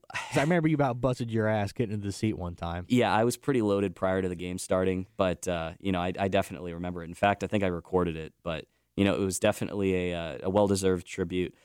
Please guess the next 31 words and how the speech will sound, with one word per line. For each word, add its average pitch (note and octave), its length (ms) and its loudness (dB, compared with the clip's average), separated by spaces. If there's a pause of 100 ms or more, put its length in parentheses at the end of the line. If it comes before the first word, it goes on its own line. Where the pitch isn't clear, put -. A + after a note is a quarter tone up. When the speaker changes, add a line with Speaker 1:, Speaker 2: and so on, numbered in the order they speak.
(160)
Speaker 2:
To D#3 100 0
be E3 120 4
honest, E3+ 280 2
though, G#2+ 100 4
I G#2+ 80 4
will D3 140 0
say B2 240 0
this. G#2+ 240 0
I G2 60 -2
feel F#3 180 -4
like D#3 140 0
a G2+ 60 0
lot G#2 260 2
of A2 80 2
Lightning G#2 300 0
fans F#2+ 260 -4
talk G2 240 0
about F#2 220 -4
him F2+ 160 -6
now, F2 200 -6
but E2+ 120 -8
I F2 80 -6
don't G2+ 160 2
remember G2 320 -2
hearing F#2 320 0
them E2+ 80 -6
talk F2+ 280 0
about E2+ 300 -4
him F2 160 -6
as E2 140 -10
much F2 400 -6